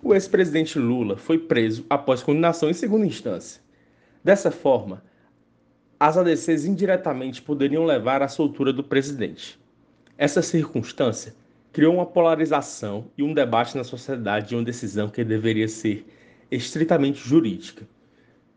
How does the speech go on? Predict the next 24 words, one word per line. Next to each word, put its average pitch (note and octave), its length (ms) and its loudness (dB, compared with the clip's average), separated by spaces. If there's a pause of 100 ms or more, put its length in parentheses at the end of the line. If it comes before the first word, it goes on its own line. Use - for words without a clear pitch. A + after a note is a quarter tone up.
(300)
No C3+ 120 2
fim B2+ 220 0
de A#2+ 100 0
dois A#2+ 160 4
mil A#2+ 120 2
e - 20 -2
dezenove, C#3 520 2 (880)
a, A#2+ 280 0 (160)
as A#2+ 180 2
A C3+ 60 4
D C3 160 0
Cs A2+ 560 -6 (240)
foram B2 380 0
levadas A#2 420 2
a A2+ 80 0
plenário, A#2 640 -4 (240)
onde B2 220 -2
decidiu-se A#2+ 680 -4
que B2+ 120 -2
a B2 60 2
prisão A2+ 600 0
após B2+ 380 0
segunda A#2 320 -2
instância A#2 760 -6